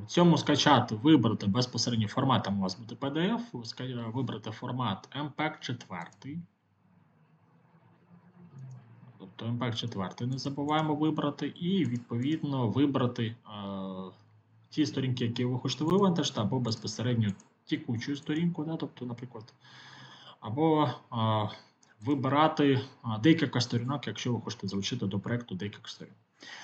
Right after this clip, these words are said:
Нагадаю, в завданні у вас зазначається три-п'ять сторінок, відповідно, проєкт.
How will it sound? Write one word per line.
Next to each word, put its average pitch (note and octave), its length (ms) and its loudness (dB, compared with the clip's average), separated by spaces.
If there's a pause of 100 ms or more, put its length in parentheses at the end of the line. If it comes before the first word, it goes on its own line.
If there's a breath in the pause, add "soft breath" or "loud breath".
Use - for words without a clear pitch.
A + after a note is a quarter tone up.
(140)
Нагадаю, D3 520 6
в A2+ 60 0 (300 loud breath)
завданні C#3 560 6
у A2+ 40 8
вас A#2+ 200 2
зазначається A2+ 920 0 (340)
три-п'ять B2+ 520 -4
сторінок, E3+ 500 -6 (220)
відповідно, C#3 520 -14 (340)
проєкт. C3 520 -8